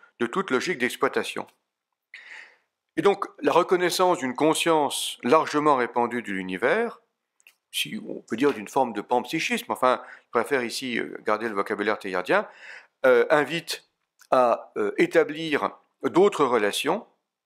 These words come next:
en particulier, donc, non seulement avec les entités humaines, comme on l'a dit à l'instant, mais aussi avec les entités non humaines, dans une forme de respect. Ce qui ne les met pas toutes au même niveau, euh, l'humanité conserve une place particulière,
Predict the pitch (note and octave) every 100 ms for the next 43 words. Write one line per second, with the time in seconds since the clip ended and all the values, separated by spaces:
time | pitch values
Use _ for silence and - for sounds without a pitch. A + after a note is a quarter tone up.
0 | _ _ _ _ - D#3+ D3+ C#3 - -
1 | B2+ B2+ C3 A2 - _ _ _ _ _
2 | F#2+ - _ _ _ _ - - A2+ -
3 | A2+ C3+ A#2 G2+ - G#2 A2+ G#2+ B2 G2+
4 | - - - - G#2 F#2+ G2 - G3+ A2+
5 | - C3 A#2 - - - _ C3 C3 A#2+
6 | A2+ B2 A#2+ - A#2+ A#2+ G#2+ F#2+ C3 F3+
7 | F3+ - _ - G#2+ A2 - D3+ A#2+ G#2+
8 | G#2 - G#2 F2+ _ _ _ _ _ -
9 | D3+ D3+ F3 D#3+ C#3+ C3+ B2+ _ G#2 G#2+
10 | D#3+ D#3+ - _ - A2 A2 G#2 C3 F#3
11 | A#3+ A#3 - - - _ - - D#3 E3
12 | D3 D3 A#3 A#3 F3+ D#3+ A3+ F#3+ C#3+ -
13 | E3 E3+ - A#2+ A#2 - A2 B2+ G3 C4
14 | B3+